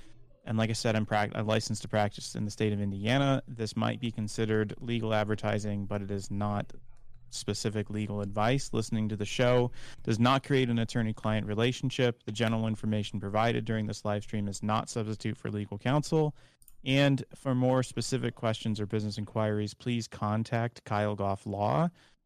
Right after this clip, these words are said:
You can contact me at contact at Power Up Attorney. You can hit me up on Discord, uh, and you can find me at the socials we posted earlier as well. Uh, so, yeah, that's me, and I'm really excited to be on Ashnee's channel today to talk to you, everybody, about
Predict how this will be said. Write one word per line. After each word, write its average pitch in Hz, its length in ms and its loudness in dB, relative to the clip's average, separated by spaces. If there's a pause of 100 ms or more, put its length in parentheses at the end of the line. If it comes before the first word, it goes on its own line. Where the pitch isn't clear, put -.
You 107 100 0
can 101 80 2
contact 104 460 2
me 107 140 4
at - 120 0
contact 107 560 2
at - 80 -2
Power 104 280 4
Up 98 100 -4
Attorney. 107 420 0
You 101 100 0
can 107 120 -8
hit 104 100 -2
me 104 100 0
up 104 140 -2
on 101 160 -2
Discord, 107 720 2 (160)
uh, 107 40 0
and 104 220 0
you 104 60 -6
can 101 140 -4
find 101 240 -4
me 101 80 -4
at 101 80 -8
the 104 40 -8
socials 104 440 -4
we 104 100 -4
posted 104 400 -4
earlier 123 380 4
as 110 120 0
well. 117 380 4 (760)
Uh, 110 400 4
so, 147 640 6 (240)
yeah, 110 240 2
that's 135 260 0
me, 123 200 2
and 139 120 0
I'm 110 140 -2
really 117 240 0
excited 117 440 -2
to 117 60 -6
be 110 340 0
on 110 280 0
Ashnee's 107 540 -4
channel 110 320 -2
today 110 280 0
to 104 360 -2
talk 104 320 -2
to - 80 -4
you, 113 160 -2
everybody, 113 560 2
about 107 400 0